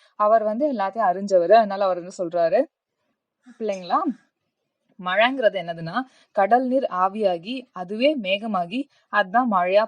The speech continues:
பொழியுது. ஆனா அந்த மழை பொழியாம போனா கடல் கப்பனை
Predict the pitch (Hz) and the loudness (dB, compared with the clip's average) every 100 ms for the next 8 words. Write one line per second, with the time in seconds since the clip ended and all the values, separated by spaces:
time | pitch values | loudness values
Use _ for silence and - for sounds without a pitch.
0 | 202 180 180 160 170 165 _ _ 190 208 | -2 -4 -4 -2 -2 -4 _ _ 0 0
1 | 208 175 220 - _ 190 214 226 196 185 | -2 -6 -6 -6 _ -6 0 0 0 2
2 | 247 370 240 208 220 240 233 220 180 170 | 4 4 2 -2 0 -2 -2 -4 -6 -6
3 | 170 160 240 262 _ _ - 202 233 285 | -8 -4 -4 -4 _ _ -8 -4 -2 0
4 | 208 185 247 | -2 -2 -6